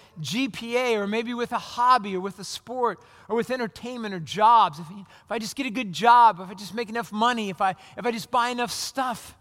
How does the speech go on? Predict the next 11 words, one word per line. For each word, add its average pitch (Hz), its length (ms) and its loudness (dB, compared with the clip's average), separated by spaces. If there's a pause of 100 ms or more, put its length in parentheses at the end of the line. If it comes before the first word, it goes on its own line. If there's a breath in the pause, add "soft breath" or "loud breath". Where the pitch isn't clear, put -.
(760 soft breath)
I'll 226 160 6
finally 240 680 -2 (160)
fill 240 300 -2
that 220 200 2
void 202 380 -2
in 180 60 -6
my 175 140 -2
heart. 180 360 -12 (1300 loud breath)
But 185 100 -6
our 214 160 4
soul, 240 540 -4